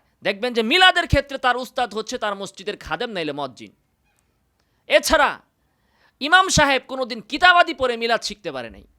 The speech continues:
তো খাদেম সাহেব তাকে শিখাইছে যে মিলাদ পড়তে হলে কি করতে হবে?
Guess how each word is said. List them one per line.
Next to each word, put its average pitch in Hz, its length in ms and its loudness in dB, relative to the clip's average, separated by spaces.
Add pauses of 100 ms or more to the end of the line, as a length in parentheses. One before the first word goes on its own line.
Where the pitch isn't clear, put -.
(500)
তো 202 60 -8
খাদেম 254 340 -4
সাহেব 247 280 -2
তাকে 220 220 -2
শিখাইছে 185 540 -6 (480)
যে 180 120 -10
মিলাদ 226 380 -2
পড়তে 208 320 -6
হলে 208 360 -4 (580)
কি 175 100 -10
করতে 196 320 -8
হবে? 208 360 -6